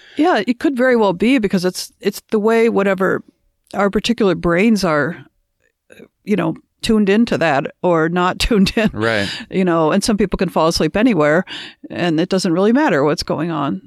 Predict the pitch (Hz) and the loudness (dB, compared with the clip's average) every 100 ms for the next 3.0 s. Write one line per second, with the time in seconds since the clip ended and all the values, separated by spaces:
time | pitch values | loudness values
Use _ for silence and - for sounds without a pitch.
0 | - - 175 151 180 _ _ _ - 214 | -10 -6 -4 -4 -10 _ _ _ -2 0
1 | 175 196 185 - - 226 226 - 196 214 | 2 2 0 -4 -2 0 2 0 0 0
2 | 196 185 180 196 175 180 160 170 156 | -2 -2 0 2 2 2 2 2 0